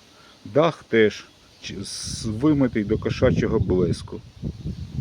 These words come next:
А ось після доща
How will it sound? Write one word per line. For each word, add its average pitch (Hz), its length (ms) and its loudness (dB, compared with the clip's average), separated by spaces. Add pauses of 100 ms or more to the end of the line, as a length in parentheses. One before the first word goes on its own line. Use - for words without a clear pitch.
(2000)
А 240 60 0
ось 254 540 0
після 190 380 2
доща 175 580 2